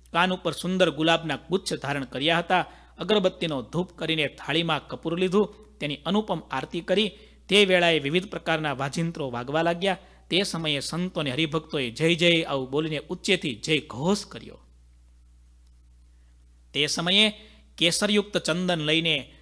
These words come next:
સંતોના આખા કપાળમાં ચંદન ચર્ચ્યું. વાહ! ચંદનની અર્ચા અદ્ભુત છે. અત્યારનો સમય ભારતમાં વૈશાખ મહિનો ચાલુ થયો છે.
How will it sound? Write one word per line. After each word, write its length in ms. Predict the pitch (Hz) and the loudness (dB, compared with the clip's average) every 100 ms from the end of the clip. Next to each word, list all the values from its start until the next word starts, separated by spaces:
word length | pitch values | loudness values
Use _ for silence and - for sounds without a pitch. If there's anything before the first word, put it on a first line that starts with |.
| - | -14
સંતોના 500 | - 185 208 190 156 | -4 -2 -2 -2 -2
આખા 720 | 131 160 - - 180 185 180 | 0 -2 -2 -2 2 4 2
કપાળમાં 640 | 175 131 - 147 151 131 - | 0 -6 -2 -2 -2 -6 -8
ચંદન 380 | 127 127 160 | -12 -8 -8
ચર્ચ્યું. 440 | 147 120 113 123 110 | -8 -12 -16 -16 -14
વાહ! 160 | 131 - - _ _ _ _ _ _ _ _ _ - _ _ _ _ _ - _ _ | -14 -14 -20 _ _ _ _ _ _ _ _ _ -20 _ _ _ _ _ -20 _ _
ચંદનની 560 | - 196 220 214 208 180 | 0 2 4 4 4 0
અર્ચા 640 | - 160 170 - 208 233 226 - - - _ _ _ _ _ - _ _ _ _ _ | 0 -2 0 6 8 8 4 -8 -20 -20 _ _ _ _ _ -20 _ _ _ _ _
અદ્ભુત 520 | 143 147 123 180 196 | -8 -6 -2 -2 -2
છે. 240 | - - - _ _ _ _ - | -8 -18 -20 _ _ _ _ -10
અત્યારનો 440 | 135 - 165 160 | -6 4 4 4
સમય 380 | 165 170 185 170 120 - - _ _ _ - - _ _ _ _ - | -2 2 2 2 -2 -16 -20 _ _ _ -20 -20 _ _ _ _ -18
ભારતમાં 520 | 104 147 165 175 175 | -4 -2 0 0 0
વૈશાખ 440 | 139 147 - 175 - | 2 0 4 2 2
મહિનો 240 | 147 139 | -4 -4
ચાલુ 260 | 120 117 117 | -6 -10 -12
થયો 240 | - 113 | -16 -20
છે. 140 | - | -20